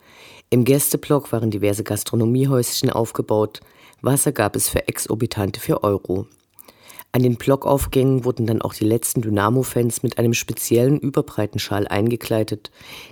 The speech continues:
deren Präsentation später im Block ein schön stimmiges Bild erzeugte.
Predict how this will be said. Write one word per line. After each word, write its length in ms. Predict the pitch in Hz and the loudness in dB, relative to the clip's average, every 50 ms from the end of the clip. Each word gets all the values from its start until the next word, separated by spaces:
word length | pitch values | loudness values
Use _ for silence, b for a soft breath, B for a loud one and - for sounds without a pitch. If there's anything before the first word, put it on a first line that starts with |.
| B - | B 2
deren 180 | 165 165 160 | 4 4 2
Präsentation 840 | - - 156 - - 143 127 131 113 - - - 127 127 147 160 151 | 2 2 0 2 2 0 0 0 -4 -4 -4 0 2 4 4 2 2
später 300 | - - 135 120 - - | 0 -2 0 0 0 0
im 100 | 110 107 | -2 -4
Block 380 | - - 113 123 135 - - | -2 0 2 2 2 0 -2
ein 100 | 107 110 | -2 -2
schön 240 | - - - 104 101 | 0 0 -2 -2 -2
stimmiges 480 | - - - - 113 110 - 143 - - | -4 -4 -2 0 0 2 0 -2 -4 -4
Bild 240 | - 101 98 92 | -2 -2 0 0
erzeugte. 720 | - 131 - - - 95 92 98 - - - - 90 - | 0 -4 -4 -2 -2 0 0 -2 -2 -6 -8 -8 -8 -8